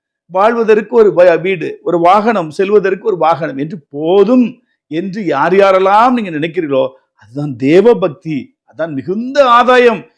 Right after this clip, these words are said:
என்று ஆண்டவர் சொல்லுகிறார். அது மாத்திரமல்ல, நீதிமொழிகள் பதினொன்றாம் அதிகாரம் இருபத்தி மூன்றாம் வசனத்தை வாசிக்கிறேன். "நீதிமான்களுடைய ஆசை நன்மையே."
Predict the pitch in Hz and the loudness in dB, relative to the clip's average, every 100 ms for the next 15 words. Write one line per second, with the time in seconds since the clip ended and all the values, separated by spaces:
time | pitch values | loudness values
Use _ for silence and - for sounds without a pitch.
0 | _ - 185 208 262 180 - 147 175 165 | _ -4 -4 -2 -2 -4 -6 -4 -2 -2
1 | 151 143 147 139 135 123 113 - _ _ | -4 -4 -6 -4 -2 -2 -2 -8 _ _
2 | 208 285 240 202 202 196 170 269 277 247 | -4 -2 -2 0 0 0 2 0 2 0
3 | 214 196 160 175 226 269 233 233 170 170 | 2 0 0 0 2 2 2 2 0 0
4 | 208 202 185 165 214 254 254 202 208 190 | 2 2 0 -2 -2 -4 -6 -8 -4 -2
5 | 156 147 185 165 160 147 - 156 135 127 | -2 -4 -6 -6 -2 -2 -2 -6 -4 -4
6 | 170 - _ _ - 170 277 302 302 294 | -4 -12 _ _ -10 0 2 4 4 2
7 | 302 302 294 285 269 226 214 254 - 254 | 2 0 0 2 2 2 2 0 2 0
8 | 254 214 190 208 220 214 196 185 123 - | 2 0 -2 0 2 2 2 0 -2 -14